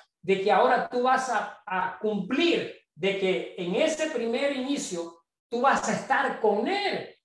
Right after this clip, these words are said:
para apoyar, para, para ayudarlo, para que él pueda entender un poco más, para que, para que cuando tenga las dudas tú se las puedas aclarar. Y si tú no tienes la, la,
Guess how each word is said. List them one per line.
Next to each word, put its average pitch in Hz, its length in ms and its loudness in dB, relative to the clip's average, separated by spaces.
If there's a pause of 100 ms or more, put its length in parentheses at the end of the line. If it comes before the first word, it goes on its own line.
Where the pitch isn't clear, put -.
para 196 300 4
apoyar, 190 680 -2 (160)
para, 190 440 0
para 190 180 -4
ayudarlo, 214 920 -2
para 208 280 -2
que 247 80 0
él 269 140 -6
pueda 277 220 -2
entender 233 460 -4
un 254 160 -6
poco 262 340 -2
más, - 760 -8
para 208 300 -2
que, 196 540 -6
para 202 240 2
que 190 100 -2
cuando 190 260 -2
tenga 285 220 -2
las 196 240 -4
dudas 311 420 0
tú 226 80 -10
se 240 140 -8
las - 180 -6
puedas 247 240 -2
aclarar. 208 420 0
Y 196 40 -8
si 185 200 -10
tú 285 100 -10
no 330 160 -8
tienes 302 280 -8
la, 233 180 -10
la, 214 440 -2